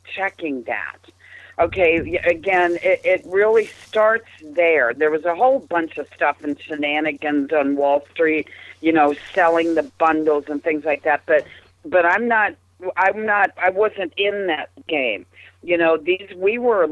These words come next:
loan originators. We were the people creating these gambling chips that the, uh, big short guys were throwing around. They couldn't function without us.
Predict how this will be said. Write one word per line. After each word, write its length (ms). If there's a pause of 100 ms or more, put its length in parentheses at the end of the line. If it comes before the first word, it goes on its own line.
loan 360 (160)
originators. 1000 (100)
We 140
were 120
the 100
people 500
creating 1000
these 280 (140)
gambling 760 (120)
chips 220 (640)
that 280
the, 340 (160)
uh, 100 (140)
big 260 (180)
short 280 (120)
guys 320 (100)
were 160 (160)
throwing 400
around. 440
They 120
couldn't 400 (100)
function 640
without 560
us. 300